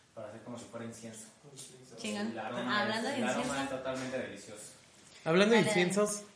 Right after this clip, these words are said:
Speaker 3: vamos
Speaker 2: Vamos
Speaker 3: a
Speaker 2: a
Speaker 3: prender
Speaker 2: prender
Speaker 3: unos
Speaker 2: unos
Speaker 3: inciensos. Em,
Speaker 2: Ajá.
Speaker 3: bueno, díganos, ¿qué prefieren allá quien está viendo estas transmisiones?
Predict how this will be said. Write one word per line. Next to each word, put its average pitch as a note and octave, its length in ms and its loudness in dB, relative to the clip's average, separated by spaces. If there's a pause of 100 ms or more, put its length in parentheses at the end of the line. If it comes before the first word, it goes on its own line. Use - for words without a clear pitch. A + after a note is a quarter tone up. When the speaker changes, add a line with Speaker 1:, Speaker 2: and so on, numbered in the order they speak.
(100)
Speaker 3:
vamos D3+ 220 -4
Speaker 2:
Vamos - 20 -4
Speaker 3:
a - 20 -4
Speaker 2:
a D3 40 -4
Speaker 3:
prender C3 260 0
Speaker 2:
prender C#3+ 120 2
Speaker 3:
unos C#3 140 -2
Speaker 2:
unos B2 120 -4
Speaker 3:
inciensos. C3 440 -4 (960)
Em, B2 680 0 (960)
Speaker 2:
Ajá. G3 120 -8
Speaker 3:
bueno, C3+ 360 6 (400)
díganos, E3 520 8
¿qué - 120 0
prefieren F3 640 4 (300)
allá C#3+ 440 0 (760)
quien C3+ 260 -4
está B2+ 220 -4
viendo D3 240 -2
estas D3+ 240 -4
transmisiones? D3 880 -2